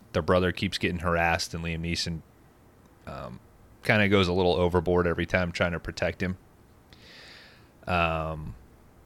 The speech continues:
so they're kinda out on their ass. They get an alert from the government, basically looking for drivers.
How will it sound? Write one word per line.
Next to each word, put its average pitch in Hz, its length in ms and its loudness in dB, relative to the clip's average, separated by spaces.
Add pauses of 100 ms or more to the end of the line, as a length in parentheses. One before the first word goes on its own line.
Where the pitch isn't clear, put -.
(480)
so - 100 4
they're 107 160 6
kinda 101 220 4
out 98 180 4
on 92 120 2
their 90 160 2
ass. 92 600 2
They 98 120 0
get 98 160 4
an 95 60 2
alert 87 380 2
from 95 120 -4
the 87 80 -2
government, 92 520 2 (260)
basically - 360 -2
looking 92 300 -2
for 87 100 -6
drivers. 90 720 2